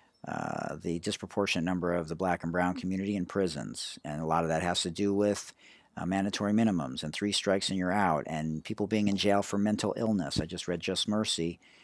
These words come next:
uh, a phenomenal book, an upsetting book, a thought-provoking book,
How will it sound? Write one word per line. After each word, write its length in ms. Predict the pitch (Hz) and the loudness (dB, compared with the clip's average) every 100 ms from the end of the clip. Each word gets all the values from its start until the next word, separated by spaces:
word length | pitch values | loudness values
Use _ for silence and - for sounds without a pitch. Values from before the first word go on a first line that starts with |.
| - _ - | -20 _ -8
uh, 400 | 82 82 80 78 | -4 -2 -2 -2
a 40 | |
phenomenal 560 | 85 104 104 110 110 95 | -2 0 4 4 4 2
book, 300 | 87 95 92 | 2 0 2
an 100 | 82 | -2
upsetting 480 | - - 113 107 92 | 0 4 6 4 2
book, 360 | 82 85 87 - | 4 2 2 -6
a 100 | 82 | -4
thought-provoking 720 | - 101 - 90 85 82 85 | 2 2 2 0 0 2 -4
book, 420 | 82 82 85 - | 0 0 0 -6